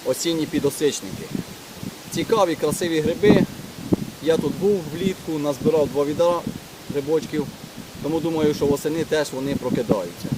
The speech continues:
Буває таке, що після дощів, якщо є тепло, грибочки, підосичники, красноголовці, сірими, світлими шапками.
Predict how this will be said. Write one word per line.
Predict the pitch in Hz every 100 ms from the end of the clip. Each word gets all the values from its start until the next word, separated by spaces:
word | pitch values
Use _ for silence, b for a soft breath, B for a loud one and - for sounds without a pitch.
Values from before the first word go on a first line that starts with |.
| - - -
Буває | - 127 151 139
таке, | 127 120 170
що | 151
після | - 135 131
дощів, | 127 123 175 165
якщо | 131 -
є | 135
тепло, | 123 120 135 151 - - - - -
грибочки, | 117 113 135 147 - 147 123 - - -
підосичники, | 123 120 - 160 - 143 123 143 135 - - - - - -
красноголовці, | 156 156 - 147 151 190 180 156 - 143 - - -
сірими, | - 196 190 156 143
світлими | - 190 180 156 147
шапками. | 156 151 - 127